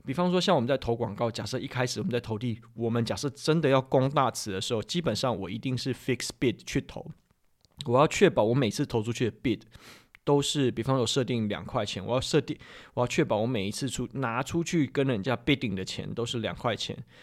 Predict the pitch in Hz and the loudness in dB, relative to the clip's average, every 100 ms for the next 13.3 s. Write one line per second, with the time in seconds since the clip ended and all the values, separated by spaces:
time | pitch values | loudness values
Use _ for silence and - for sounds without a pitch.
0 | - - 185 202 180 190 139 117 - 139 | -8 0 2 2 2 4 4 2 2 2
1 | 123 127 135 110 101 113 113 107 123 - | 2 0 0 -2 -2 -2 -2 0 -4 -4
2 | - 208 180 - 190 - 90 104 - - | -2 2 2 4 2 4 -2 -4 -8 -6
3 | 170 143 98 95 - 117 90 87 101 95 | -2 0 0 0 2 2 0 -4 -6 -6
4 | 127 151 - 123 117 107 98 107 120 107 | 0 0 2 -2 -2 -4 -4 0 0 0
5 | 107 - - - 151 120 - 107 120 104 | -6 -6 -10 -4 -2 -2 -4 -10 -8 -8
6 | 107 104 131 135 120 131 120 110 120 123 | -8 -4 0 0 2 2 2 0 -2 0
7 | 123 120 - - - 127 - 113 101 131 | 0 -2 -8 -8 -2 -2 -2 -2 -2 -4
8 | - 107 113 113 117 107 104 98 107 - | -6 -6 0 0 0 -2 -6 -6 -6 -4
9 | 190 196 104 - - - - 117 - - | 0 0 -2 -6 -10 -10 -6 -4 -6 -6
10 | - - _ _ _ _ _ - 190 180 | -8 -8 _ _ _ _ _ -12 -8 -8
11 | 95 - 165 - - _ - 117 143 165 | -8 -6 -4 -6 -10 _ -6 -4 -4 -4
12 | 104 123 - - - - - _ _ - | -4 -4 -6 -12 -16 -16 -20 _ _ -20
13 | - 113 - | -8 -6 -6